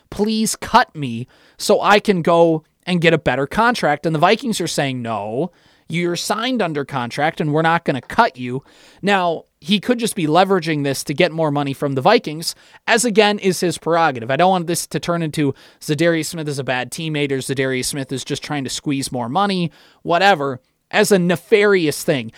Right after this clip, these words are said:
He is trying to squeeze more money, but he's trying to do it for his own career. He's trying to do it for his own life. I don't want to turn this into a, a guy just wants more money and da, da, da. Like,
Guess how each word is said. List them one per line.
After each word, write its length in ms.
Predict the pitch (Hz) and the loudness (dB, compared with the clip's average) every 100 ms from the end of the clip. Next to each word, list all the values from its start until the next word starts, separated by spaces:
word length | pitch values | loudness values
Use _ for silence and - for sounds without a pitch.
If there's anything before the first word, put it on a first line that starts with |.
| - | -8
He 220 | 226 262 | 0 2
is 160 | 294 - | 2 0
trying 300 | 247 220 180 | 0 0 -2
to 80 | |
squeeze 360 | 151 - 208 - | -6 -4 -4 -2
more 180 | 180 147 | 0 0
money, 260 | 165 143 | 0 0
but 100 | 123 | -4
he's 140 | 165 - | -4 -2
trying 180 | 226 196 | 0 0
to 80 | |
do 140 | 170 202 | 2 2
it 80 | 180 | 2
for 240 | 180 156 | 0 0
his 200 | 165 151 | 2 2
own 360 | 160 151 143 135 - | 2 2 -2 -6 -10
career. 340 | - 170 131 | -4 -2 -2
He's 140 | 127 135 | -6 -4
trying 200 | 180 160 | -2 0
to 40 | |
do 120 | 156 | -2
it 80 | 151 | -2
for 100 | 156 | -4
his 120 | 143 | -2
own 140 | 143 143 | -2 -2
life. 220 | 135 - - - _ _ _ | -2 -6 -16 -20 _ _ _
I 100 | 185 | 4
don't 140 | 254 233 | 4 2
want 100 | 226 | -2
to 60 | |
turn 200 | 220 226 | 0 0
this 140 | 208 202 | 0 -2
into 320 | 190 196 185 | -2 0 2
a, 260 | 151 135 - _ _ | 2 0 -4 _ _
a 60 | 170 | 2
guy 220 | 214 190 | 4 4
just 220 | 170 165 | 2 0
wants 260 | 190 165 160 | 0 0 4
more 200 | 196 170 | 4 6
money 340 | 175 170 165 | 2 0 0
and 80 | 151 | 0
da, 160 | 160 170 | 2 2
da, 300 | 170 160 156 | 4 2 0
da. 40 | |
Like, 220 | 170 160 | 0 -2